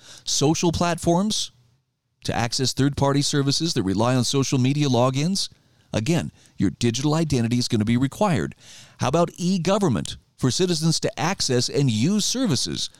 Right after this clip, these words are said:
file taxes, vote, collect benefits? Gotta have that digital identity. Telecommunications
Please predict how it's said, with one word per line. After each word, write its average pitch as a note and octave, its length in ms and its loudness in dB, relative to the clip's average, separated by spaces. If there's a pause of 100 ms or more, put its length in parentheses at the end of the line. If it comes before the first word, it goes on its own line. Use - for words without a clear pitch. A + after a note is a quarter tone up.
(320)
file C#3 320 2
taxes, F#3+ 560 -2
vote, A#2+ 460 -2
collect C3+ 360 -2
benefits? D3+ 640 -4 (2000)
Gotta F#2 200 -2
have G#2+ 120 0
that A#2+ 140 0
digital B2+ 320 0
identity. C#3 540 -2 (320)
Telecommunications B2 1160 0